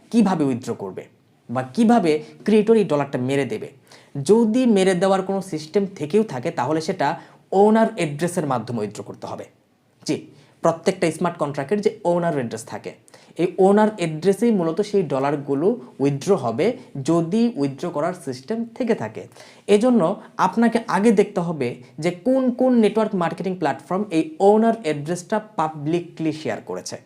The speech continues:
বেশিরভাগ নেটওয়ার্ক মার্কেটিং প্ল্যাটফর্ম ওনার অ্যাড্রেসটা পাবলিকলি শেয়ার করে না। আমি আসলে নাম বলবো না বা কোনো প্ল্যাটফর্মকে আমি এক্সপোজ করবো না, আপনারা যাচাই করে নেবেন। আমি just যাচাই করার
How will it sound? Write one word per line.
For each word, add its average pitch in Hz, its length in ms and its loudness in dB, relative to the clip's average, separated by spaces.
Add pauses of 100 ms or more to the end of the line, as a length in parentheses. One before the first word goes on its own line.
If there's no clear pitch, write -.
(440)
বেশিরভাগ 240 640 2
নেটওয়ার্ক 190 340 0
মার্কেটিং 170 440 -4
প্ল্যাটফর্ম 139 460 -4 (300)
ওনার 196 320 4
অ্যাড্রেসটা 170 360 -6
পাবলিকলি 160 440 -4
শেয়ার 220 260 -4
করে 262 240 4
না। 127 180 -2 (160)
আমি 180 180 0
আসলে 190 180 -4
নাম 165 380 4
বলবো 147 280 2
না 160 120 -4
বা 208 240 -4
কোনো 214 220 0
প্ল্যাটফর্মকে 190 580 -2
আমি 214 160 0
এক্সপোজ - 560 -4
করবো 120 280 -4
না, 170 180 -6 (100)
আপনারা 196 440 0
যাচাই 123 300 -6
করে 113 160 -6
নেবেন। 143 240 0 (280)
আমি 170 220 4
just 220 400 0
যাচাই 185 340 -2
করার 190 260 -2